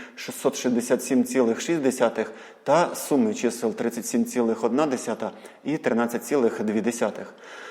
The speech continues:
Ну що ж, тоді спочатку знаходимо суму пишемо її в дужках, бо потім треба знаходити частку, то записуємо, що вісімдесят шість цілих дев'ять десятих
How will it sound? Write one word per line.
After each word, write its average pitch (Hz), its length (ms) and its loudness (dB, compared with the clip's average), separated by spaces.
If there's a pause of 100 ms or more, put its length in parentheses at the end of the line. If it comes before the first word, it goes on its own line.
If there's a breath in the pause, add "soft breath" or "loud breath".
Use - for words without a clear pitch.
(180 loud breath)
Ну 139 100 2
що 110 260 2
ж, - 300 -10
тоді 120 240 0
спочатку 143 360 0
знаходимо 113 520 4
суму 131 540 2 (560 loud breath)
пишемо 113 360 4
її 104 220 0
в 98 80 -4
дужках, 123 480 -6
бо 104 100 -2
потім 110 260 -2
треба 101 260 -2
знаходити 104 480 -4
частку, 117 540 -2
то 117 200 -4
записуємо, 107 640 -4 (420 loud breath)
що 110 320 0
вісімдесят 117 640 2
шість - 360 -2
цілих 110 400 -2 (1200 loud breath)
дев'ять 107 420 4
десятих 143 560 -2